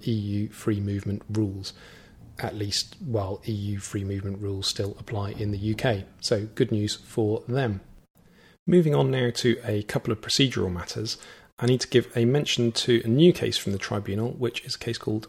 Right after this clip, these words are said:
R on the application of K A and another against Secretary of State for the Home Department, ending of Kumar arrangements,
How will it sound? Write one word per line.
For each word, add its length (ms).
R 300
on 140
the 60
application 440
of 140
K 400
A 40
and 220
another 320
against 280
Secretary 260
of 20
State 220
for 60
the 80
Home 160
Department, 500
ending 420
of 280
Kumar 440
arrangements, 640